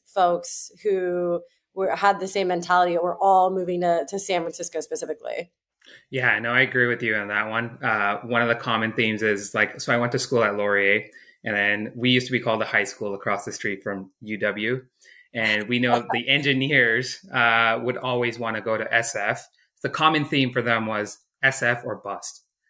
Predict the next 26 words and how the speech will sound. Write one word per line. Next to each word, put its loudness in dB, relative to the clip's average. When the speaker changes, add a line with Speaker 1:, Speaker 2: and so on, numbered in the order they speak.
Speaker 2:
'cause 0
within -2
tech, -2
while 0
I -2
was -4
in -8
school, -4
it 0
wasn't -2
really -4
a -4
big -6
thing -8
in -6
Waterloo. -2
We -8
had 0
BlackBerry, 0
which -10
obviously -8
didn't -2
turn 0
out -2
too -2
well. -2